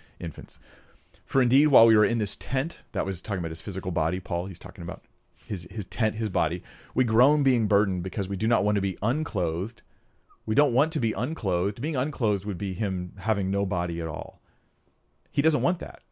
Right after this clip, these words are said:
That's considered, now that's what we're theorizing here for infants. It's like they've got no body. But to be clothed, he wants to get a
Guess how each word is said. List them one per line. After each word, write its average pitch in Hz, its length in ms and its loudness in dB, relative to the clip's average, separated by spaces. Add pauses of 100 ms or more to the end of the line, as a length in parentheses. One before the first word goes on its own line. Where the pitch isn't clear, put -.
(100)
That's 123 220 0
considered, 107 460 -2
now 107 160 2
that's 117 200 2
what 117 80 0
we're 104 100 0
theorizing 95 440 0
here 92 140 -4
for 85 120 -2
infants. - 360 -6
It's 87 100 -10
like 90 100 -6
they've 90 120 -6
got 85 180 -2
no 92 80 -4
body. 90 320 -2 (800)
But 117 200 4
to 131 100 0
be 113 140 -2
clothed, 98 680 0 (140)
he - 80 -6
wants 120 200 -2
to 120 100 -4
get 113 120 2
a 110 120 0